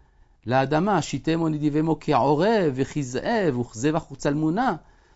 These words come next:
כל דשיחמו אשר אמרו, נרשע לנו את נאות אלוהים". זאת אומרת, מדובר פה במזמור עתיק מאוד,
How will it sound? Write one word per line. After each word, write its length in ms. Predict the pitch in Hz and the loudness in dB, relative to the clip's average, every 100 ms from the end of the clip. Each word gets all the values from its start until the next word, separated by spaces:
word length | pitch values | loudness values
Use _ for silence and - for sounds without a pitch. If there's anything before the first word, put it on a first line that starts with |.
| _ - | _ -8
כל 160 | - 147 | 2 2
דשיחמו 580 | 131 - 135 139 135 117 | 2 -2 -4 -2 0 -2
אשר 240 | - 120 | -2 -2
אמרו, 200 | 113 123 | 0 0
נרשע 320 | 117 101 - | -2 -4 -4
לנו 260 | 101 104 107 | -2 -2 -4
את 140 | 101 | -6
נאות 260 | 101 98 95 | -6 -6 -6
אלוהים". 300 | 87 76 67 - | -6 -8 -12 -16
זאת 180 | 139 | -10
אומרת, 260 | 208 226 220 - - - - - - | -6 -6 -8 -12 -20 -20 -20 -20 -8
מדובר 380 | 113 151 185 | -6 -4 -4
פה 140 | 190 156 | -4 -4
במזמור 420 | 123 110 143 147 | -2 -4 -4 -6
עתיק 380 | - - - - | -8 -12 -12 -8
מאוד, 400 | 131 101 90 127 | -6 -4 -6 -10